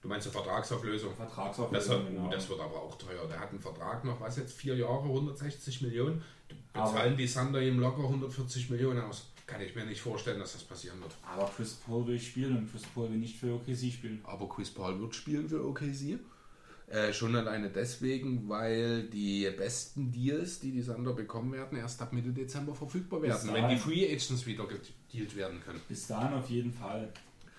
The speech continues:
Speaker 1: Ich
Speaker 2: Aber
Speaker 1: kann mir auch nicht vorstellen, dass er diese Saison in, äh, Oklahoma
Speaker 2: O K C
Speaker 1: beendet.
Speaker 2: Ja, wir machen erstmal mit dem, nochmal zurück zum Thema.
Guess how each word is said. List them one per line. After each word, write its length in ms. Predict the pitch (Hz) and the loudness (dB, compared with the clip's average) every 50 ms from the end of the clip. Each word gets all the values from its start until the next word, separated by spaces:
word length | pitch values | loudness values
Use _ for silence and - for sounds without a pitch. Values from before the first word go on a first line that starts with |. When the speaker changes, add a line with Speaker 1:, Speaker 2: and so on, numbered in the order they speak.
| - - | -12 -4
Speaker 1:
Ich 100 | - - | 0 2
Speaker 2:
Aber 280 | - 110 110 113 - 120 | 4 4 4 4 4 4
Speaker 1:
kann 220 | 117 113 117 123 | 6 6 8 8
mir 140 | 131 127 117 | 8 8 8
auch 160 | 120 135 135 | 8 8 6
nicht 160 | 147 131 123 - | 6 4 4 4
vorstellen, 360 | 127 117 - - 117 104 104 | 2 2 4 4 2 2 2
dass 140 | 98 90 95 | 0 0 -2
er 60 | 92 | -2
diese 200 | 90 90 82 80 | -4 -4 -6 -6
Saison 260 | 82 78 87 90 92 | -8 -6 -4 -4 -2
in, 200 | 98 87 87 90 | -2 -4 -6 -6
äh, 360 | 80 76 85 90 85 87 82 80 | -8 -6 -6 -4 -4 -4 -4 -4
Oklahoma 440 | 90 - 90 90 90 87 92 87 | -4 -4 -2 -2 -2 0 -2 -2
Speaker 2:
O 20 | 82 | -2
K 120 | - - | -2 -4
C 60 | - | -4
Speaker 1:
beendet. 420 | - - - - - - - - - - - - - - - - - - | -4 -4 -4 -4 -4 -4 -4 -6 -10 -14 -18 -20 -20 -20 -20 -18 -4 4
Speaker 2:
Ja, 140 | - 117 | 8 10
wir 80 | 117 120 | 10 10
machen 180 | 139 165 165 170 | 10 8 8 8
erstmal 300 | 156 - - 147 139 135 | 6 4 4 2 2 4
mit 80 | 127 | 6
dem, 280 | 127 127 120 - - - - | 6 6 6 4 0 -4 -6
nochmal 560 | 123 113 117 127 123 127 127 120 117 113 113 | -2 0 4 6 8 8 8 8 6 4 2
zurück 260 | - - 127 123 123 | 2 2 2 2 2
zum 160 | - 113 110 110 | 2 -2 0 2
Thema. 420 | 123 123 131 135 131 131 127 - | 4 4 4 4 2 0 -2 -4